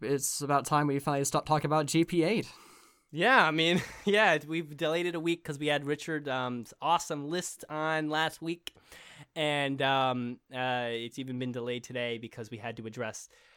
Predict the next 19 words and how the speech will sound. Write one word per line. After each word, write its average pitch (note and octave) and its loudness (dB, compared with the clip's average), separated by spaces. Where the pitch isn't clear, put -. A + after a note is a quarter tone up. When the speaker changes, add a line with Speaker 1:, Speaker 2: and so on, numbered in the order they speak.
Speaker 2:
um, G#2+ -6
what B2 -2
I G#3+ 4
think D#3+ -4
is G#2+ -12
an G#2 -14
extremely C#3+ -4
important G2 -12
topic. F#2+ -12
But, G#2 -8
Speaker 1:
Mm-hmm. C#3 -4
Speaker 2:
yeah, G#3+ 6
um, F3 6
G G3+ 0
P A3+ -4
race, A#3 4
here A3+ 0
we G#3 -2
go. B3 6